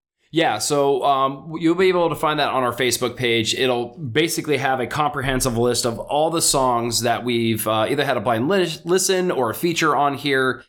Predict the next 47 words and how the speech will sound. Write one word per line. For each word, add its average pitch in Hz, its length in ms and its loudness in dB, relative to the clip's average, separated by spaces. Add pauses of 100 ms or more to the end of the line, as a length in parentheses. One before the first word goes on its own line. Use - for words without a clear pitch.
(320)
Uh, 110 320 0
slowly 180 580 2
building 135 380 0
a 101 240 -4 (120)
quite 131 380 -2
a, 113 320 0
a 113 40 0
nice 117 260 0
little 113 160 0
playlist 113 540 0
here. 92 400 -2
Um, 101 340 2
it's, - 400 -2
it's 98 180 -2
pretty 120 220 -2
good 104 160 -2
stuff. 110 320 0
So 110 100 0
you 110 80 2
guys 113 240 0
can 113 340 -4
go 117 180 2
back. 120 460 -2 (300)
And 143 240 2
as 156 240 2
you 151 60 2
know, 151 240 4
with 151 260 0
these 151 200 0
episodes, 139 500 0
we'll 151 140 0
play, 170 160 2
like, 147 160 0
a 139 40 -2
little 135 180 2
snippet, 143 440 0
but 113 140 -4
these 139 280 2
will 120 100 0
have, 120 220 2
like, 110 160 0
the 101 80 0
music 160 340 2
videos, 151 480 2
the 113 60 -4
full 160 300 0
song. 131 600 0